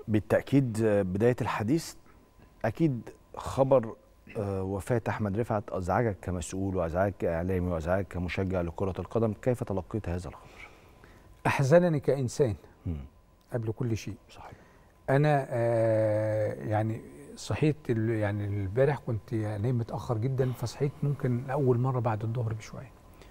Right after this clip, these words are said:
Speaker 2: فبفتح الموبايل عندي لقيت وفاة أحمد رفعت وتشييع الجنازة وصور.
Speaker 1: مش عايز تصدق الخبر.
Speaker 2: خالص.
Speaker 1: آه.
Speaker 2: خالص.
Speaker 1: كلنا عملنا كده أول ما صحينا.
Speaker 2: كلنا قلنا خلاص أحمد رفعت الحمد لله ربنا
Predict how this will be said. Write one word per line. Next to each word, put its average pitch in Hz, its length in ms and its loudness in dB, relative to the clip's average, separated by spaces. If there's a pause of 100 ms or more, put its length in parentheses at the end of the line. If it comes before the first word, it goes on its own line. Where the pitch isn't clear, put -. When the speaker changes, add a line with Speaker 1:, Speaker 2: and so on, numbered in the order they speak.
(400)
Speaker 2:
فبفتح 120 640 0
الموبايل 107 680 -4
عندي 113 360 -2
لقيت 113 320 -2 (840)
وفاة 113 280 -2 (160)
أحمد 110 320 -4
رفعت 101 360 -8
وتشييع 104 400 -6
الجنازة 104 720 -4 (160)
وصور. 117 400 0 (280)
Speaker 1:
مش - 100 -4
عايز 98 160 2
تصدق 107 240 4
الخبر. 85 460 -2
Speaker 2:
خالص. - 480 -10 (180)
Speaker 1:
آه. 90 40 -6
Speaker 2:
خالص. 87 220 -8
Speaker 1:
كلنا 117 240 6
عملنا 110 240 4
كده 101 160 2
أول 101 100 6
ما 92 60 0
صحينا. 95 220 -4
Speaker 2:
كلنا 143 220 4
قلنا 165 160 6
خلاص 135 380 0
أحمد 127 320 -2
رفعت 113 320 0
الحمد 110 300 -2
لله 110 260 4
ربنا 110 500 2